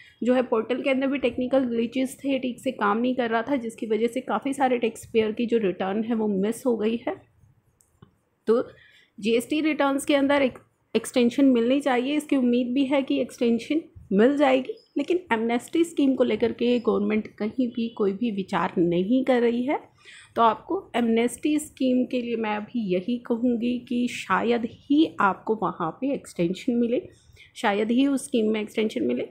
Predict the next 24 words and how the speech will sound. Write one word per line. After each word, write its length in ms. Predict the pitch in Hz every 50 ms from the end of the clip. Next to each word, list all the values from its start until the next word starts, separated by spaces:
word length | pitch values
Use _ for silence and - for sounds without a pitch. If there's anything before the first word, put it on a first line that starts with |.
| - _
जीएसटी 360 | - 214 208 214 - - 311 311
रिटर्न 400 | 277 302 262 302 269 269 285 277
ड्यू 140 | 240 247 240
डेट्स 340 | 226 240 240 240 - - -
में 100 | 262 247
एक्सटेंशन 540 | 226 226 - - 240 233 226 - 269 262 233
मिल 180 | 214 208 233
सकती 400 | 233 - 247 226 226 - - 247
है, 160 | 240 269 262 247
जैसा 240 | 208 202 202 -
कि 120 | 202 196 214
अभी 160 | 202 202 220
मैंने 220 | 214 202 196 202
आपको 260 | 202 196 196 - - 202
बताया 280 | - 185 - 196 202
कि 120 | 233 285 262
पोर्टल 340 | - 196 190 190 190 196 196
ठीक 240 | 190 - 202 185 -
से 140 | - - 214
वर्क 220 | 190 190 185 - -
नहीं 140 | 208 208 208
कर 140 | - 226 220
रहा 140 | 220 226
था। 180 | 220 294 349 -